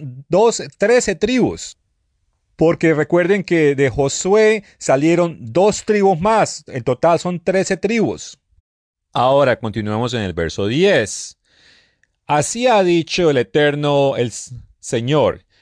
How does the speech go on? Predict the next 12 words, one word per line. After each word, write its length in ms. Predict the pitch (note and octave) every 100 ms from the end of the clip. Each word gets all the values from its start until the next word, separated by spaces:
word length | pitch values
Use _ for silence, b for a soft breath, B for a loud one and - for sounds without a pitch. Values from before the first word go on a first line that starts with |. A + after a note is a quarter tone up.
| -
"En 160 | B2
aquel 360 | B2 - D#3 E3+
día 340 | D#3+ G3+ G#3
subirás 680 | F3+ D#3+ C3 C3 C#3 D#3 - - -
palabras 640 | - D3+ D#3+ F3 C#3+ B2+ A#2+
en 80 |
tu 140 | G#2+ A#2
corazón 680 | A2+ G2 F#2 F#3 D#3 G#2 -
y 160 | C3+
concebirás 920 | A#2+ C#3 A#2+ - B2 A#2 A#2+ C#3+ E3 D3+
mal 440 | C#3 D3 E3 F#3+
pensamiento". 880 | - F#3+ - B2+ A#2+ B2 G#2+ - -